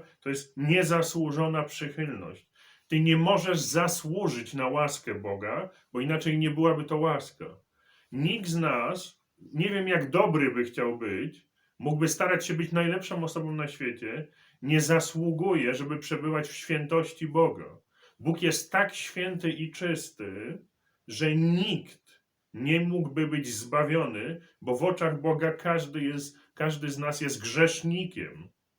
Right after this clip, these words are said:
a karą za grzech jest śmierć. Natomiast darem łaski Boga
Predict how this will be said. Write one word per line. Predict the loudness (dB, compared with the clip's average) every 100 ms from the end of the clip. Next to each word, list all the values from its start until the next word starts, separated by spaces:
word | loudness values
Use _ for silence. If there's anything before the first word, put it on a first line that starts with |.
| _ _ _ _ _ _ _ _
a | 2 6 6 4 0
karą | 2 4 4 2
za | 0 -2
grzech | 0 -2 0 -2
jest | -4 -4
śmierć. | -8 -4 0 2 0 -4 -16 -20 _ _ _ _ _ _ _ -8
Natomiast | -4 -2 -2 0
darem | 4 6 6 4
łaski | 2 2 0 -4 -8
Boga | -2 0 0 -2 -4 -6